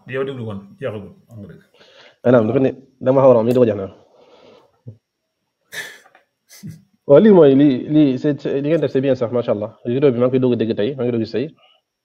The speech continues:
Speaker 2: Mais dafay wane, dafay firnde li ñu waxoon, mooy lii mooy, lii mooy ñoom seen xam-xam.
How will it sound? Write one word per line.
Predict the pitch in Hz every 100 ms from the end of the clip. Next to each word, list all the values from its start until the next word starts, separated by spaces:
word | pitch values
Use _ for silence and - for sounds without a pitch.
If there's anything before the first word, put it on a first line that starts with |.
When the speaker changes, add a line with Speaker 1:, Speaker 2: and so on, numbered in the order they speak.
| _ _ 120
Speaker 2:
Mais |
dafay | 117 147
wane, | 139 123 113
dafay | 117 123
firnde | 131 123
li |
ñu | 117
waxoon, | 110 107
mooy | 110
lii | 123 160
mooy, | 127
lii | 117 143
mooy | 127 110
ñoom | 107
seen | 104 107
xam-xam. | 107 98